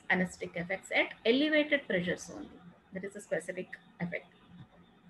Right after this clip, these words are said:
Then chirality or stereoisomerism. Let us see. More than half of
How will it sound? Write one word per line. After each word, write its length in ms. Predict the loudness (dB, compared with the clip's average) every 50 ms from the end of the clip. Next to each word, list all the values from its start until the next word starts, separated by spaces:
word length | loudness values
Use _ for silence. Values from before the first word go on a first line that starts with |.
| -20 -20 -20 -20 -20 -20 -20 -20 -20 -20 -20 -20 -20 -20 -12 2 8
Then 260 | 8 10 10 8 6
chirality 760 | 8 8 10 12 12 12 12 10 8 6 4 2 2 2 2 2 0
or 80 | 0
stereoisomerism. 1200 | 0 2 2 2 2 4 2 0 2 0 0 0 0 0 0 2 2 0 0 -2 -4 -4 -4 0 2
Let 160 | 2 2 2
us 100 | -2 -4 -6 -12
see. 100 | -18 -18 -18 -18 -20 -20 -20 -20 -20 _ _ -20 -20 -20 _ -20 -20 -20 -20 -20 -20 _ _ -20 _ -20 -20 -20 -20 -20 -20 -4 4
More 320 | 8 10 12 12 12 10 8
than 260 | 8 8 8 8 8
half 260 | 8 8 8 8 8 6
of 140 | 4 4